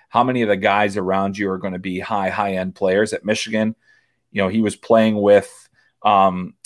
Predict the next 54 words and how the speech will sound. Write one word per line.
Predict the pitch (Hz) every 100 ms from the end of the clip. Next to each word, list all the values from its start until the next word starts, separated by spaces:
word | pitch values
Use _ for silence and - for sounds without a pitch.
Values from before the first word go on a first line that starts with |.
| -
uh, | 92 90 87 87 - - _
he, | 104 -
he | 101
was | 104 95
playing | 117 110 101
with, | 98 -
uh, | 95 95 90 90 - _ _ _ _ _ _ _ _
why | 98 95
can't | - 92
I |
think | 98 95
of |
it? | 90 95
Brendan | 123 120
Brisson, | 101 - 139 117 95 - - - -
you | 104
know, | 107 101
and, | 101
and, | 101 101 98
and | 80 98 98 98 -
that | 107 113 110
was, | 113 107 - -
that's | 107 113
a | 110
first | 127 113 120
round | 113
draft | 110 110 113
pick | 113 -
that | 92
he's | -
playing | 95 90
with, | 90
a | 95
guy | 110 117
that, | 113 - -
you | 104
know, | 104
I | 107
think | 120 107
if | 110
you | 107
did | 110
a |
redraft | 98 95 107 123 127 -
right | 147 143
now, | 156 156 175 _ _ _
you | -
might | 107 110
take | - 113 -
Thomas | - 113 104
Bordeleau | 110 110 101 95
ahead | 95 101
of, | 92 _ _ -
of | 98